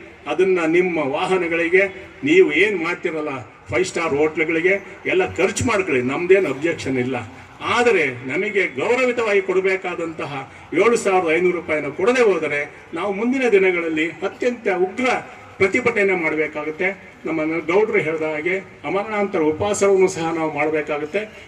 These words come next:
ಇನ್ನು ಎಚ್ಚರಿಕೆಯನ್ನು ಕೊಡೋದಕ್ಕೆ ಇಚ್ಛೆ ಪಡ್ತೀವಿ. ನಮ್ಮ ಬೇಡಿಕೆಗಳು ಬಹಳ ಕಡಿಮೆ,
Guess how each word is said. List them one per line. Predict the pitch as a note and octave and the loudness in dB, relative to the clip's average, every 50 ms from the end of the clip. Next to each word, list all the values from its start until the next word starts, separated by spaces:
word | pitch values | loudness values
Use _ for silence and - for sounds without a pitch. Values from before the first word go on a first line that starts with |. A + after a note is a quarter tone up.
| - G3 | 2 2
ಇನ್ನು | G#3+ A3+ G3+ | 2 4 4
ಎಚ್ಚರಿಕೆಯನ್ನು | E3 F3 F#3+ - C4+ C4 C4 B3+ - - G3 F#3 | 2 2 2 2 0 0 0 0 0 0 0 0
ಕೊಡೋದಕ್ಕೆ | - - D#3+ D#3 E3 F3+ F3 - - D#3+ D3 D3 - - - | 0 -2 -2 -2 0 -2 -2 -2 0 -2 -2 -2 -4 -6 -6
ಇಚ್ಛೆ | D#3 D3+ D3+ - D#3+ | -6 -4 0 0 -2
ಪಡ್ತೀವಿ. | - - B2 A#2 - G#2 G#2+ G#2 - - - - - | -2 -2 -6 -6 -6 -6 -8 -8 -10 -16 -18 -8 -2
ನಮ್ಮ | F#3+ - G#3+ G#3 | -2 0 2 2
ಬೇಡಿಕೆಗಳು | G3 F#3+ A3 A#3+ A#3+ B3+ - B3+ A#3 A3+ G#3+ F#3 | 2 4 4 4 4 2 2 2 2 4 2 0
ಬಹಳ | E3+ F3 F3+ G3 G#3 | -2 -2 -4 -4 -4
ಕಡಿಮೆ, | G3+ - F3+ G3 G#3+ G#3+ G#3+ G#3+ G#3 - - - | -6 -6 -4 -4 -2 -2 -2 -4 -4 -6 -12 -20